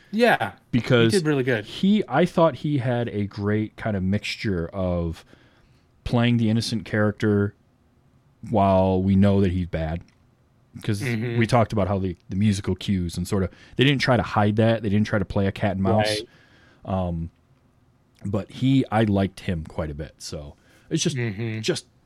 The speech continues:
Speaker 2: I mean, just killing it with casting.
Speaker 1: And then we haven't said it yet, but Maurice this season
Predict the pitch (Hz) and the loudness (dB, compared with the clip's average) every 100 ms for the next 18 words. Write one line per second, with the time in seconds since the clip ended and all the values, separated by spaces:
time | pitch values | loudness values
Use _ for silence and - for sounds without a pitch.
0 | _ _ _ 143 139 131 120 - - 139 | _ _ _ 0 2 0 -4 -6 -4 -4
1 | - - 156 143 95 - - 87 67 - | -6 -4 0 2 2 -2 -10 -10 -10 -14
2 | - - _ _ _ _ _ _ _ _ | -18 -20 _ _ _ _ _ _ _ _
3 | - 160 170 160 - 247 - _ _ _ | -2 2 2 0 -6 -20 -20 _ _ _
4 | _ - 151 156 185 170 180 165 151 147 | _ -6 0 2 2 0 0 2 0 0
5 | 151 123 - 135 131 135 135 147 131 - | 0 0 -4 -8 -4 -2 0 0 -2 -4
6 | - 120 - 123 107 95 | -6 -6 -4 -4 -6 -14